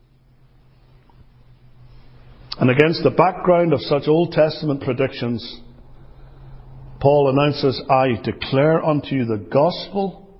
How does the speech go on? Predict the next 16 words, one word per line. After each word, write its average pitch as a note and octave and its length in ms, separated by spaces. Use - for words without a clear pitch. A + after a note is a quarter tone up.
which - 160
I A2 120
preached E3+ 440
unto D#3+ 300
you, A2 360
how B2 140
that - 200
Christ D#3+ 440
died D#3+ 360
for D3 120
our C3+ 120
sins D3+ 400
according D3+ 560
to C#3+ 100
the B2+ 120
Scriptures." C#3 580